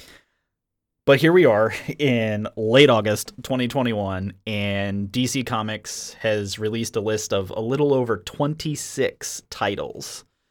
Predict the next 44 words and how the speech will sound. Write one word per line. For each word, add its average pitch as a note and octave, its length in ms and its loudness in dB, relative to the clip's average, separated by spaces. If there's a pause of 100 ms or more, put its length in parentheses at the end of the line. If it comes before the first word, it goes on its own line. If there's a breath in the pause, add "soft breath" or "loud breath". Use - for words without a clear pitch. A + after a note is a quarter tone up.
(400)
that A2 320 0
are G#2+ 160 0
going A#2 340 0
to A2+ 100 -10
be A2 140 -6
delayed G#2 460 -2
in F#2 160 -2
some A2+ 260 2
way, B2 160 8
shape, A2+ 320 4
or A2 60 4
form G2+ 500 2
over G2+ 240 -2
the G2+ 100 0
next - 380 -4
three A#2 240 -2
to A2+ 80 2
four G#2+ 320 0
months. F#2 540 -6 (400)
And A#2 180 0
they're D3 160 6
citing C3 460 2
supply C#3 340 2
chain E3 260 0
issues D#3+ 400 -4
related D3+ 360 2
to C#3+ 80 -4
covid C#3+ 400 2
with A2+ 280 0
port A#2+ 240 0
closures A#2 380 0
overseas A2+ 800 -4
and G2 180 -6
complications G#2 640 -6
of G2+ 80 -4
getting G2+ 220 -6
stuff G2 220 -6
from F#2+ 180 -8
point G#2 180 -6
A F#2+ 80 -6
to F2+ 80 -4
point F2+ 300 -10
B. G#2+ 300 -6
So G2 360 -4